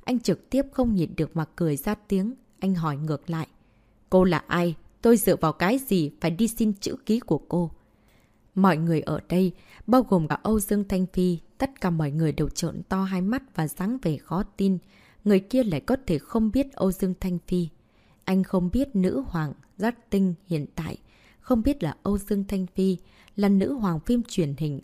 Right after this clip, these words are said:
ăn khách nhất sao? Hiện nay, những bộ phim truyền hình do cô ta đóng vai chính đều được phát sóng trên tất cả các đài truyền hình. Những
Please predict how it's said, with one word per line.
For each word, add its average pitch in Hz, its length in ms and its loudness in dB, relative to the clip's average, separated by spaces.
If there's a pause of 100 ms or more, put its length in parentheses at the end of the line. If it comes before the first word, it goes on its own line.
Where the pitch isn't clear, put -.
ăn 202 280 0
khách 247 220 -6
nhất 240 200 0
sao? 175 360 -6 (520)
Hiện 165 300 2
nay, 175 200 2
những 233 260 -2
bộ 190 100 4
phim 240 240 -2
truyền 151 280 -4
hình 143 220 -4
do 208 160 -2
cô 208 160 -4
ta 208 180 -6
đóng 185 260 -4
vai 196 260 -4
chính 202 260 -4 (380)
đều 208 140 6
được 175 240 0
phát 254 180 -6
sóng 196 360 -4
trên 180 220 -2
tất 269 300 -6
cả 147 240 -4
các 233 160 -8
đài 165 180 -2
truyền 147 300 -4
hình. 151 260 -2 (480)
Những 220 280 0